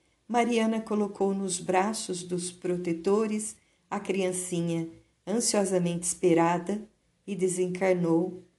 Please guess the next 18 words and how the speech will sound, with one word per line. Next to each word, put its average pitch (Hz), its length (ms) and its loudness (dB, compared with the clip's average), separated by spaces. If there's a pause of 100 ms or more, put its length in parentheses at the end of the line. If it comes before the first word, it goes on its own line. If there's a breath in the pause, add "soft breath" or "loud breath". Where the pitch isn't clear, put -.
(100)
cinco 269 500 -2
dias 165 540 2
depois. - 800 -4 (1200)
Benfeitores 190 1080 4
desencarnados 170 1200 2
acolheram 214 720 2
a 175 80 0
piedosa 170 720 2
mãe, 156 500 -2 (720)
ao 170 120 4
mesmo 233 340 2
tempo 240 420 0
que - 160 -8
osculavam 170 1000 0
o 170 100 -4
pequenino. 147 880 -2 (920)
Misturavam-se 147 880 0
ali, 147 480 -2